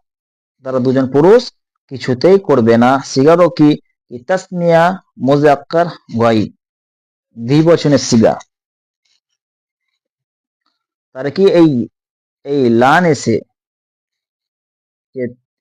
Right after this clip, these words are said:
ইয়াফআল-, ইয়াফআলানিকে নুনকে বিলুপ্ত করে দেওয়া হয়েছে। তাহলে এগুলো আমরা আর বলছি না। এবার আমরা সিগা পড়-, একটা করে পড়ি।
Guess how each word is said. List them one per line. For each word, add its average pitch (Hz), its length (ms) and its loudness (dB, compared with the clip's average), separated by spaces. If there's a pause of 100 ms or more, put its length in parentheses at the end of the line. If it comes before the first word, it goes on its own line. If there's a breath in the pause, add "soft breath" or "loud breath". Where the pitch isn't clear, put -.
ইয়াফআল-, 139 720 0
ইয়াফআলানিকে 165 800 2 (360)
নুনকে 143 380 0
বিলুপ্ত 147 320 0
করে 127 200 0
দেওয়া 113 260 2
হয়েছে। 104 260 -2 (1600)
তাহলে 139 260 -4
এগুলো 139 180 2
আমরা 135 260 2
আর 135 100 2
বলছি 127 360 2
না। 165 160 2 (180)
এবার 117 220 -2
আমরা 147 280 0 (120)
সিগা 135 380 0
পড়-, 127 560 -6
একটা 123 200 -10
করে 127 200 -2
পড়ি। 127 260 2